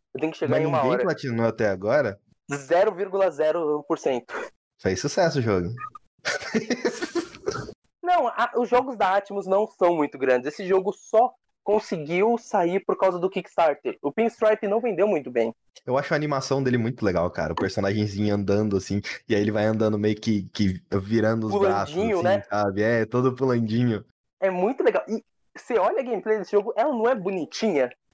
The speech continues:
Speaker 1: Ele não parece um jogo bonitinho, fofinho o tempo inteiro?
Speaker 2: Se-, é, assim, ele lembra um pouco Limbo.
Speaker 1: Sim.
Speaker 2: É aquele bonitinho, fofinho, sombrio.
Speaker 1: Eu acho que ele faz melhor do que Limbo.
Speaker 2: Não, eu não tô dizendo que Limbo faz bem.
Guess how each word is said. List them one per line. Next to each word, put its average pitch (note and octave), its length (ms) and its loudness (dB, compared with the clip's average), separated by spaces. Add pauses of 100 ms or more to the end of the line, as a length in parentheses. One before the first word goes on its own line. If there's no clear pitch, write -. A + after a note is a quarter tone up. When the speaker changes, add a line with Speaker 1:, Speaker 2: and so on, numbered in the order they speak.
(160)
Speaker 1:
Ele F#3+ 180 0
não A3 180 0
parece D4 320 0
um A3+ 40 2
jogo G3+ 200 0
bonitinho, G3+ 640 0
fofinho G3+ 400 -2
o E3 60 0
tempo F3 240 -2
inteiro? D#3 440 2 (800)
Speaker 2:
Se-, - 240 -4
é, G3+ 200 0
assim, D3+ 500 0
ele E3 220 2
lembra E3+ 260 2
um E3 60 0
pouco D#3 260 0
Limbo. D3 500 2 (800)
Speaker 1:
Sim. C#4 120 -2
Speaker 2:
É F#3+ 160 2
aquele B2+ 240 0 (140)
bonitinho, D3 640 0
fofinho, D3+ 600 0
sombrio. G#2+ 500 -2 (340)
Speaker 1:
Eu C#4 140 2
acho C4 160 0
que C4+ 60 -6
ele B3 100 -8
faz A#3+ 260 -2
melhor A#3 340 2
do G#3 80 -4
que - 140 -8
Limbo. C3 400 0 (1000)
Speaker 2:
Não, A3+ 220 0
eu G3 80 2
não F#3+ 80 0
tô A3 100 0
dizendo G#3 240 0
que G#3 80 -4
Limbo F3+ 220 2
faz D#3+ 200 -2
bem. B2 240 2